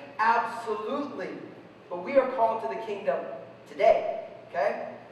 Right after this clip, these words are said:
And so I wanna get, close up here this morning, uh, by going to our big so what. And the big so what, there's two parts to our big so what. And this is where we're gonna start wrestling with what does this mean for our lives a little bit. And it's this. The first part says this, uh, "The kingdom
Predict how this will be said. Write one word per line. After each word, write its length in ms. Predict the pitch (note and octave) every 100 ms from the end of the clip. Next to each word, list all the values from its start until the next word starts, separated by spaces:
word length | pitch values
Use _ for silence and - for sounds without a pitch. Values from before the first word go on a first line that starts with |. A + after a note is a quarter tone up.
| - - -
And 80 | F#3
so 140 | A3+ A3+
I 80 |
wanna 180 | A#3+ A#3+
get, 380 | B3+ - - -
close 340 | G#3+ A#3+ B3+
up 180 | A#3 A#3
here 180 | A3+ G#3 G#3
this 200 | - G3+
morning, 260 | G3+ G3+ G3+ - -
uh, 140 | F#3+ F#3
by 160 | F#3+
going 180 | A#3 A#3+
to 80 | A3+
our 180 | G3 G3
big 120 | G3 -
so 160 | G#3+ F#3+
what. 460 | - - - - -
And 120 | F#3
the 60 | A3+
big 100 | -
so 160 | A#3+
what, 140 | A#3 A3+
there's 240 | - -
two 100 | B3
parts 320 | A#3 - F3 -
to 60 | G#3+
our 160 | F#3+ G3+
big 160 | F#3+ -
so 140 | G#3
what. 480 | G3+ F#3+ - - - F3+
And 80 |
this 120 | G3+ -
is 100 | -
where 160 | A3+
we're 120 | A3+ G#3
gonna 180 | G#3
start 260 | - G3 -
wrestling 400 | G3+ G3 F#3+ F#3+
with 100 | F3+ -
what 160 | G3 G#3
does 120 | G3+
this 180 | G3+ G3+
mean 200 | F#3+ F#3 - - -
for 200 | G3 F#3+
our 220 | F3 F3 F3
lives 260 | F3 F3 -
a 40 |
little 160 | - D#3+
bit. 160 | D#3+ D#3+
And 80 |
it's 180 | D#3+ -
this. 220 | F3 E3
The 60 | -
first 320 | - A3+ A3
part 260 | G#3 G3+ G3+
says 180 | F#3+ -
this, 180 | F#3 - - - - -
uh, 180 | - -
"The 80 | -
kingdom 560 | A#3+ A3+ A#3 A#3+ A#3